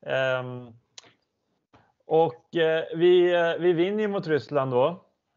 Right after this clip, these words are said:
Och, eh, går vidare, eh, till kvartsfinal.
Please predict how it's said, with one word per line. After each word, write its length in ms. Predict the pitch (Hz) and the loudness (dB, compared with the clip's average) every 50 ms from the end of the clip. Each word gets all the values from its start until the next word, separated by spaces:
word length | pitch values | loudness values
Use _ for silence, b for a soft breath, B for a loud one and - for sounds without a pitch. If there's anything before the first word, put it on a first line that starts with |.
| _ _ _ - | _ _ _ -8
Och, 640 | - 151 151 151 143 139 - _ _ _ _ - 147 | -6 -4 -4 -4 -4 -8 -12 _ _ _ _ -6 -2
eh, 520 | 147 143 143 139 139 135 135 131 131 - - - 156 - - - | 0 0 0 0 -2 -2 -4 -4 -6 -6 -8 -10 -12 -14 -14 -12
går 320 | - 156 139 143 156 160 | -10 -8 -4 -2 -2 0
vidare, 560 | 139 151 160 151 147 131 135 135 131 135 139 160 180 165 - _ _ - | 0 0 0 0 0 2 2 2 2 2 0 0 -2 -4 -10 _ _ -14
eh, 680 | 135 135 135 131 131 131 127 127 127 127 127 127 - - - - - - _ _ _ - | -12 -12 -10 -10 -10 -10 -10 -10 -10 -10 -10 -10 -10 -12 -14 -16 -20 -20 _ _ _ -4
till 320 | 165 156 151 147 143 143 - _ - - - | 0 2 2 2 0 -2 -6 _ -20 -8 -2
kvartsfinal. 760 | 170 170 - - - - - 147 131 131 131 135 151 175 | -2 -2 -2 -2 -8 -14 -10 -8 -6 -4 -2 -2 -4 -4